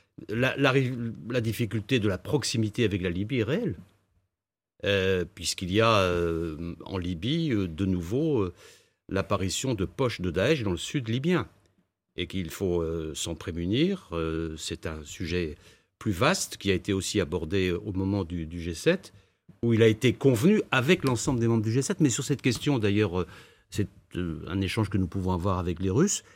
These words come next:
pensant qu'il est urgent de faire en sorte qu'il y ait une conférence, euh,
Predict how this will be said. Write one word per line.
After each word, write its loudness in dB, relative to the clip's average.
pensant 0
qu'il 2
est 4
urgent 4
de 4
faire -4
en 4
sorte -2
qu'il -2
y 2
ait 4
une 0
conférence, -4
euh, -2